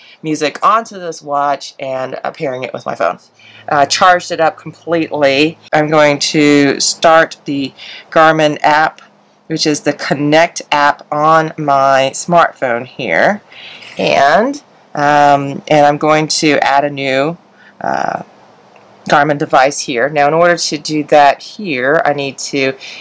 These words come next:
hit start right here, and it's gonna go to run, and I'm gonna hold down the, the button in the middle right here, and it's gonna go into, uh, s-, training, navigation,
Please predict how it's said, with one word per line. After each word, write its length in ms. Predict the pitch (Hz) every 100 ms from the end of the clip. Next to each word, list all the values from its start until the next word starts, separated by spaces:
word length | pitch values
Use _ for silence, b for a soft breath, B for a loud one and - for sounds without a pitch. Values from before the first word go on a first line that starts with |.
| B
hit 200 | 143 -
start 920 | - - - - 196 220 247 - - _ _ _ _ _ _ _
right 140 | 165 151
here, 440 | - 165 135 135 147
and 100 | 151
it's 100 | 139
gonna 220 | 175 170
go 100 | 165
to 100 | 151
run, 440 | 143 160 151 143
and 100 | 143
I'm 120 | 143
gonna 160 | 143 135
hold 320 | - 196 214
down 180 | 190 170
the, 160 | 147 - _ _ _ -
the 80 |
button 340 | 135 175 180 170
in 120 | 151
the 80 | 139
middle 420 | 151 175 135 120
right 200 | 123 98
here, 460 | - 165 92 131 151
and 100 | 139
it's 120 | 131
gonna 180 | 160 151
go 180 | 147 147
into, 400 | 143 - 135 127 B B B B B
uh, 460 | 139 139 127 123 120
s-, 300 | 120 - -
training, 460 | - 196 180 175 165
navigation, 1120 | 151 135 135 160 156 - 160 147 147 147 147